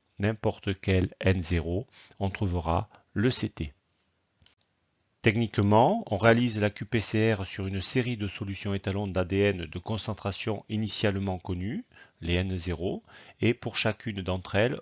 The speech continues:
on trouve les C T. Ensuite, on trace la droite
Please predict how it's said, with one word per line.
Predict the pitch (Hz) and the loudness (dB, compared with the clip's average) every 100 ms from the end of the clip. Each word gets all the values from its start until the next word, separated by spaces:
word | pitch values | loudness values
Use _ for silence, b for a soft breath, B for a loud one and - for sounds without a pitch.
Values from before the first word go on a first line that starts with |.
| - | -8
on | 92 | -10
trouve | 101 - 123 127 135 - b b b | -8 -4 -4 -2 -6 -8 b b b
les | 95 95 107 117 - _ - | 0 4 4 2 -4 _ -10
C | - - 151 | -4 0 0
T. | - 82 _ _ _ _ _ _ _ _ _ _ _ - B B B - | -2 -6 _ _ _ _ _ _ _ _ _ _ _ -20 B B B 0
Ensuite, | 104 101 - 131 185 - 80 B B - | 0 2 2 0 0 -4 -6 B B -2
on | 110 | 0
trace | 117 - 117 113 - | 2 8 8 8 2
la | 87 95 | -2 -2
droite | 95 95 120 160 - | 0 2 4 2 -4